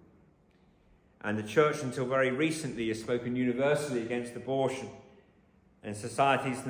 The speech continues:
in society in the early church, it wasn't thought unseemly to kill children in the womb. It was the Christian church, with their Jewish heritage, that had an elevated, honoured place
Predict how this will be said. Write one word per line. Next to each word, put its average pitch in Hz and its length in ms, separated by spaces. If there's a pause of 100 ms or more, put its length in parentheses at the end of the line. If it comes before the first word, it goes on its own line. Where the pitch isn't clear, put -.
(260)
in 120 160
society 156 640
in 143 60
the 139 120
early 202 260
church, - 520 (1000)
it 135 80
wasn't 139 300
thought 135 180
unseemly 143 680
to - 100
kill 131 260
children 123 440
in 117 100
the 117 80
womb. 123 560 (600)
It 120 80
was 120 140
the 127 80
Christian 143 640
church, - 840 (1900)
with 120 180
their 113 240
Jewish 117 580
heritage, 110 760 (320)
that 110 100
had 113 140
an 110 100
elevated, 113 540
honoured 104 320 (640)
place - 260